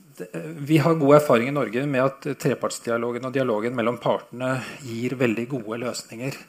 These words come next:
Jeg tilhører et forbund som ikke på noen måte er teknologiaverse.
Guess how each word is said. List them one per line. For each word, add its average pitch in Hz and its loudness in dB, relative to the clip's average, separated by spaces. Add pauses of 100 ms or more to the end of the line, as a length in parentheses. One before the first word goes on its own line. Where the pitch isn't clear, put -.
(540)
Jeg 143 6
tilhører 127 6
et 135 -6
forbund 117 -6
som 131 -8
ikke 127 -12
på 143 -2
noen 147 -2
måte 139 -4
er 117 0
teknologiaverse. 117 -6